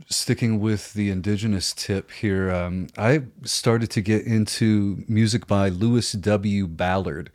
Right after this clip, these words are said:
who, if you, uh, if you do a little bit of research online with him, uh, the broad strokes is he's known as the father of Native American composition.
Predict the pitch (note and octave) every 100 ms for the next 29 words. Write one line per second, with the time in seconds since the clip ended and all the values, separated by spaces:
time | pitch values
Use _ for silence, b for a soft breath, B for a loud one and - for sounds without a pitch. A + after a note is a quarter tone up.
0 | B B B B B - G2+ F#2+ F2+ -
1 | A2 G#2 F#2+ F2+ F2 F2 G2+ - G2+ A2+
2 | G2 G2+ F#2+ F#2 F2 G2 F#2+ G#2+ F#2+ G2+
3 | F#2 F2+ F#2+ F#2 F2 G#2+ F#2+ F2+ - B
4 | B B G2+ G2 F#2 G#2 G#2+ G#2 - G2
5 | F2+ - F#2 F2+ A2+ F#2 G#2 G2 F#2+ F2
6 | G2 - G#2+ G2 G2 F#2+ G#2 E2+ F#2 G2+
7 | G2+ F#2 F#2 F#2 F#2 - F#2 - F2+ E2
8 | D#2 F#2+ F2+ - D2+